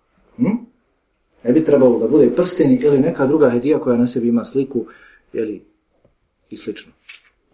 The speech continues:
Ali pogotovo, dakle, prsten, jer to nije naš običaj. To je kršćanski običaj.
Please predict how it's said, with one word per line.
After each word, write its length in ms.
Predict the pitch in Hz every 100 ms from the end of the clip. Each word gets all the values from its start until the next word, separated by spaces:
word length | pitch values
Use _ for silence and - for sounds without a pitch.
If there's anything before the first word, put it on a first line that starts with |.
| _ _
Ali 200 | 123 147
pogotovo, 380 | 156 170 180 160
dakle, 300 | 135 - 127
prsten, 360 | - - 107 104
jer 180 | 160
to 180 | 160 147
nije 320 | 123 127 143
naš 300 | 113 123 127 -
običaj. 600 | 113 101 107 - 104 92 - _ _ - - - - - - _ _ _
To 120 | 139
je 120 | 127
kršćanski 560 | 131 120 - 120 - 110
običaj. 360 | 95 92 -